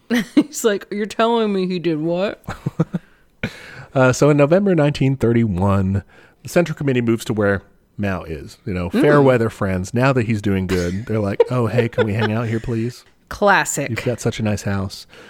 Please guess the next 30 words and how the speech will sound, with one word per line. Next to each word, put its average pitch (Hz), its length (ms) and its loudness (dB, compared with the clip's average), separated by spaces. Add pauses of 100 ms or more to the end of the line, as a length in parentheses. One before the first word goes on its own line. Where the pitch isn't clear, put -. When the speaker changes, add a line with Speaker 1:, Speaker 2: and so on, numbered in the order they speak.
(200)
Speaker 1:
And 123 140 -4
they 120 80 0
proclaim 143 480 0
it 147 240 -2
the 110 300 -2 (340)
Chinese 123 540 0
Soviet 113 480 0
Republic. - 500 -10 (540)
Speaker 2:
Okay, 185 580 0
man. 262 500 0 (220)
Wow, 202 360 0 (100)
big 226 180 2
turnaround. 202 580 2 (220)
Speaker 1:
Yeah. 123 460 0 (680)
And 107 500 -2 (160)
Mao 117 360 0
becomes 107 600 -2
the 101 400 0 (160)
head 127 260 -2
of 110 100 -2
state 127 420 0
and 104 180 -2
head 117 160 0
of 104 120 -2
government - 500 -6 (200)
there. 85 160 -10
Speaker 2:
Okay, 165 640 -4 (120)
we're 143 120 -10
doing 185 340 2
this. 147 420 -4